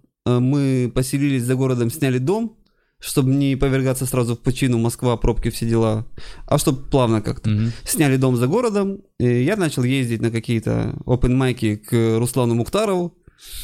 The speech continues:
Speaker 1: Э, э, шутки ради,
Speaker 2: Да.
Speaker 1: Монтис, э, Френдс. Начал там по воскресеньям что-то проверять. Написал монол к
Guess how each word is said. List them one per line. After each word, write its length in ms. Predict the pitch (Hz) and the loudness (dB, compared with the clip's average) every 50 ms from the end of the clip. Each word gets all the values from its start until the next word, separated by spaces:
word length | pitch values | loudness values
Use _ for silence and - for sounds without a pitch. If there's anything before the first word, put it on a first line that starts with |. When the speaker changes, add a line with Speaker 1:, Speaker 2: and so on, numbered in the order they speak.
| - - - - | -10 -6 -4 0
Speaker 1:
Э, 200 | - 135 131 127 127 - - - | 2 4 4 4 4 4 4 4
э, 480 | 143 135 - 131 120 113 113 113 113 113 | 0 0 0 2 2 2 2 2 0 0
шутки 300 | - - 151 127 - 139 | 0 -2 -4 -2 0 0
ради, 680 | 131 139 160 170 156 143 135 131 123 123 120 117 117 110 | 0 2 2 0 0 0 0 0 0 0 0 0 0 0
Speaker 2:
Да. 100 | 107 101 | 0 0
Speaker 1:
Монтис, 560 | 113 123 147 165 165 143 - 127 123 - - - | 0 0 0 0 -2 -2 -2 -2 -4 -4 -4 -4
э, 140 | 127 117 110 - | -4 -4 -4 -2
Френдс. 420 | - 123 139 147 147 143 143 - - - - - - - - - - - - | -2 0 0 0 0 -2 -4 -8 -16 -20 -20 -20 -20 -20 -20 -20 -20 -4 0
Начал 280 | 131 135 147 - 131 | 0 2 2 2 2
там 140 | 113 123 113 | 2 2 2
по 80 | 120 120 | 2 2
воскресеньям 520 | 117 120 123 127 117 - 143 127 120 113 | 2 2 0 0 0 2 0 0 0 0
что-то 160 | - 123 120 110 | -2 -4 -4 0
проверять. 480 | - 120 120 131 160 202 233 226 - _ - - - _ _ _ _ _ _ _ _ _ _ _ _ _ _ _ _ _ _ _ _ - - _ _ _ _ _ _ _ _ _ _ _ _ _ _ _ - - - | 0 2 2 2 0 0 -2 -4 -8 _ -20 -20 -20 _ _ _ _ _ _ _ _ _ _ _ _ _ _ _ _ _ _ _ _ -20 -20 _ _ _ _ _ _ _ _ _ _ _ _ _ _ _ -18 -2 0
Написал 560 | 127 123 120 - 143 127 - 139 123 110 110 | 2 2 4 2 2 2 4 2 0 0 -2
монол 560 | 131 147 135 135 131 135 131 120 113 113 107 | -4 -2 0 2 2 2 2 0 0 -2 -4
к 560 | 107 - - - 120 117 113 113 107 107 110 | -6 -10 -4 -2 0 2 2 2 2 0 -2